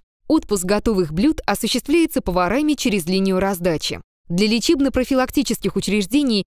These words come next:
из комплекса поступают специализированным транспортом основные группы продовольственных товаров и сырья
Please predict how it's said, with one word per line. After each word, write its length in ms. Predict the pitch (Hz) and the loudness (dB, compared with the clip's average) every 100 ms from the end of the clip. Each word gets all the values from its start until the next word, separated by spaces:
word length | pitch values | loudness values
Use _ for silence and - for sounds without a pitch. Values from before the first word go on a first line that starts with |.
| _ - | _ -4
из 160 | 240 - | -4 0
комплекса 480 | 320 285 - - | 0 0 -2 -2
поступают 560 | 180 202 262 254 240 220 | -2 -2 0 2 0 0
специализированным 920 | - 208 240 233 202 208 180 180 170 | -4 -2 0 0 2 0 2 0 0
транспортом 600 | 233 285 - 226 220 208 - _ | 0 -2 -2 -2 0 -2 -6 _
основные 540 | 220 254 247 294 320 | -2 0 2 4 2
группы 300 | 220 294 302 | 4 2 2
продовольственных 720 | - 247 247 254 - 220 220 - | 2 2 2 0 0 -2 0 0
товаров 440 | 226 220 202 185 | 0 2 0 0
и 40 | 202 | -2
сырья 480 | 220 208 214 311 | 0 2 2 0